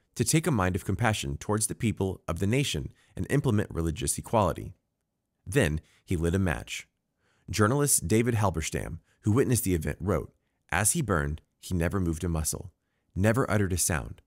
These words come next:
his outward composure in sharp contrast to the wailing people around him." You see, life is about how we perceive experiences, and Wright questioned which of our normal feelings are actually illusions.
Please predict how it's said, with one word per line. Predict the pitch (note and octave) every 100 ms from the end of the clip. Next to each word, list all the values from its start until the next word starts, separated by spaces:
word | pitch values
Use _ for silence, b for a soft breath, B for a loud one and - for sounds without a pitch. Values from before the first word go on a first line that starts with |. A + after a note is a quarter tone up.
| _ _ _ -
his | A#2 A2
outward | G#2+ G2 A#2+
composure | - C3+ G2+ E2 C#2 C#2 b b
in | F2
sharp | - C#3 C3
contrast | - A2 F#2+ - E2 - -
to | -
the | F#2
wailing | E2 G2 G#2+ A2+
people | - F#2+ F#2+
around | E2+ D2 D2+
him." | F2 G#2 - _ _ _ _ _ _ _ _ _ b b b b
You | - A#2+
see, | - C3 B2+ _
life | - C3 E3
is | C3
about | A2 F#2
how | G2
we | G2+
perceive | - - - A#2+
experiences, | G2+ - G#2+ F2+ D2+ D2+ B1 - - _ _ b b
and | F2+
Wright | E2+ F2 C3+
questioned | - C3+ B2+ - C2+ B1
which | - B2+ D#3
of |
our | A2+ G#2+
normal | G#2 D#3 E3+ B2+
feelings | - D#2 C#2 -
are | - -
actually | A2+ - D#2
illusions. | - F#2 A2+ F#2 - - -